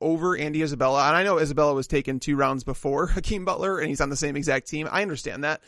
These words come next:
but I think it's about the player and, like, what the potential is with him. Like,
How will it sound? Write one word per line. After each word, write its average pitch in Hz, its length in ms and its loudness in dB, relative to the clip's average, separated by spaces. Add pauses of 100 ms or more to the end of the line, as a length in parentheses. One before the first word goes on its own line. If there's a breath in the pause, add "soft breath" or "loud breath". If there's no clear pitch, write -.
(240 soft breath)
but 170 100 0
I 185 60 2
think 233 180 -4
it's 190 140 -4
about 151 220 2
the 123 60 -8
player 147 440 0
and, 139 180 -4
like, 135 140 -4
what 139 260 0
the 143 80 -6
potential 139 560 -8
is 131 100 -8
with 131 140 -10
him. 127 180 -6
Like, 131 200 -8